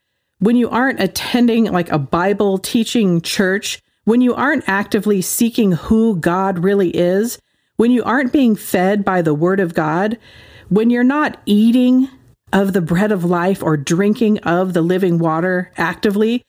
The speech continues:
you're going to wither, and you are going to begin to take what little knowledge of who Jesus is and turn him into what you want him to be and not who he actually is,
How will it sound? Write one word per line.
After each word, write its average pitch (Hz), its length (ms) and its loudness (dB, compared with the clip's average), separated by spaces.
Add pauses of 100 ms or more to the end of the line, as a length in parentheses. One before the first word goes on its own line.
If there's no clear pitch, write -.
(200)
you're 262 200 2
going 240 360 0
to 214 140 -2
wither, 190 500 -2 (260)
and 220 160 2
you 240 140 4
are 220 100 0
going 226 460 0
to 214 320 0
begin 196 520 0
to 170 160 -2
take - 500 -4 (360)
what 190 180 2
little 233 320 2
knowledge 196 460 0
of 165 120 -2
who 214 220 0
Jesus 190 500 0
is 196 560 0 (420)
and 202 180 2
turn 247 260 0
him 208 400 2
into 185 920 2
what 185 200 0
you 185 180 2
want 190 340 -2
him 135 300 0
to - 140 -4
be 139 340 -4 (440)
and - 160 2
not 196 220 -2
who 175 240 2
he 165 240 0
actually 147 480 -4
is, 131 500 -4